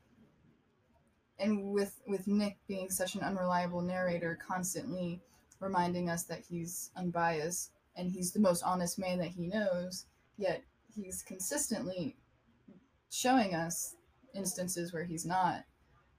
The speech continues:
um, all that he says he is. I think that Fitzgerald really is trying to say, you know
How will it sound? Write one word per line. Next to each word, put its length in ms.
um, 280
all 100
that 160
he 100
says 300
he 120
is. 380
I 60
think 380
that 360
Fitzgerald 500
really 280
is 320
trying 240
to 80
say, 280
you 100
know 300